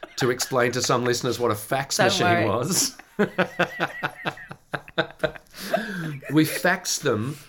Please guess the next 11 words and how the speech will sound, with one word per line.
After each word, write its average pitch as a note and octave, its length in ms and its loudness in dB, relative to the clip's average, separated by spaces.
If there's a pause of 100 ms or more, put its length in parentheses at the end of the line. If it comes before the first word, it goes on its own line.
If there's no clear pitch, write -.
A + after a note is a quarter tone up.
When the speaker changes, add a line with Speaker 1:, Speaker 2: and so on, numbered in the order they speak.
(440)
Speaker 1:
and D#3+ 140 4
care-, G#3 260 2 (420)
we D#3 160 4
faxed F3 380 0
them F3+ 180 -2
to D3+ 300 4
the C#3 100 0
number C3+ 280 0
two E3+ 380 2
radio F#2 400 0
station, E2 600 -10